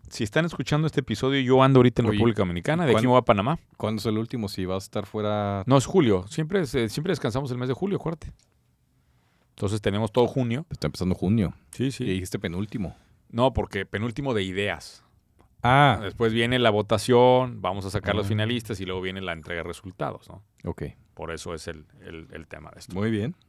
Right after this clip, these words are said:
Speaker 1: Ahí quedó. Eh, ¿doscientos qué?
Speaker 2: Cuatro dos.
Speaker 1: Cuarenta y dos, doscientos cuarenta y dos. Señor
Speaker 2: Dos cuatro dos.
Speaker 1: Moreno.
Speaker 2: Es un
Speaker 1: Oye, ¿vamos a hacer algo especial con el dos cincuenta o
Speaker 2: Dos cuatro dos
Speaker 1: no?
Speaker 2: es una capicúa, ¿sabías?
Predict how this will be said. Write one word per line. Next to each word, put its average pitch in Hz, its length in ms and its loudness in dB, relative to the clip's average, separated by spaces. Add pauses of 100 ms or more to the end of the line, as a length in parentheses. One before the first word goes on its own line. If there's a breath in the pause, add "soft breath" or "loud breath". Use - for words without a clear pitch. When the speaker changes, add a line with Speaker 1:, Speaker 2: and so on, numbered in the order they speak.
(1160 loud breath)
Speaker 1:
Ahí 113 160 0
quedó. 123 280 2 (380 soft breath)
Eh, 107 220 0
¿doscientos 139 440 -2
qué? 254 200 -8 (360)
Speaker 2:
Cuatro 117 300 4
dos. 120 60 4 (100)
Speaker 1:
Cuarenta 113 80 8
y 110 60 8
dos, 110 200 0
doscientos 117 340 -4
cuarenta 95 340 0
y 101 40 4
dos. 120 200 4
Señor 120 180 2
Speaker 2:
Dos 120 120 2
cuatro 131 160 0
dos. 135 280 -4
Speaker 1:
Moreno. 110 120 0
Speaker 2:
Es - 120 2
un 123 80 8
Speaker 1:
Oye, 127 180 10
¿vamos 160 220 8
a - 0 -
hacer 220 120 2
algo 226 120 4
especial 165 360 4
con 185 120 -4
el 151 60 0
dos 170 100 6
cincuenta 165 220 8
o 190 100 12
Speaker 2:
Dos - 20 6
cuatro 202 260 8
dos - 100 4
Speaker 1:
no? 175 40 6
Speaker 2:
es - 120 0
una 170 180 4
capicúa, 143 580 2
¿sabías? 127 440 -4